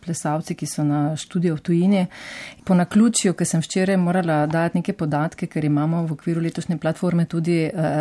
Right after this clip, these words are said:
razstavo fotografij, eh, s Sašom Huzjakom in eno retrospektivo na različnih prizoriščih, ko, ko bo potekal festival, sem našla tale letak in sem rekla, nič, ga prinesem danes, eh,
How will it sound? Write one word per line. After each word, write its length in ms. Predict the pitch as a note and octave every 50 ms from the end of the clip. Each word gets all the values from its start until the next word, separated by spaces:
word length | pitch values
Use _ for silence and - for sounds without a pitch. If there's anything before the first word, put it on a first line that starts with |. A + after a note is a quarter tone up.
| - -
razstavo 460 | E3+ D#3 - - - D#3 D#3+ F3 F#3+
fotografij, 760 | - - E3 - F3 D#3 D3 - D3+ - - G3 G3+ A#3+ C4
eh, 920 | - - - - - - - - - - - - - - F3 F3 E3+ D#3
s 60 | D3+ -
Sašom 320 | E3 D#3 E3 - G3 F3+
Huzjakom 760 | - - A3 A3+ G#3+ A3+ A3 G#3+ - - F3 E3 E3 E3+ F3 -
in 120 | F3+ F3
eno 180 | E3+ E3+ F3+ G3
retrospektivo 880 | F#3 F3 - F3+ E3+ - - - D#3 - - - - G#3 G#3+ A3 A3 G3
na 140 | F3 E3
različnih 460 | D#3 D#3+ D#3 F3 F#3+ F#3 - - G3+ -
prizoriščih, 760 | - E3 D#3+ - F3+ E3 F#3+ G3+ G3+ - - - G#3+ - - - - -
ko, 180 | - E3+ E3 D#3+
ko 160 | D#3 - D#3+
bo 80 | D3+ D#3+
potekal 320 | - - - F3 E3+ G3
festival, 600 | F#3 - E3 D#3+ - - D#3 D3+ D#3+ F3 G#3 B3 B3+ - - - - - - - - -
sem 280 | - - - F#3 E3+ F3
našla 300 | F3+ F#3 G3 - - G#3
tale 220 | G3+ G3 F#3+ G#3
letak 440 | G3+ F3+ F3+ - - F3+ F#3+ G3+ -
in 60 | F#3+
sem 160 | E3+ - F3+ E3+
rekla, 140 | - G3+ F#3+
nič, 180 | F#3 F3+ E3+
ga 120 | F3+ E3+ D#3+
prinesem 460 | - - E3 D#3+ D#3+ D#3 - F#3+ E3+
danes, 440 | D#3 D#3 D#3 D#3+ D#3 D3 - -
eh, 40 | -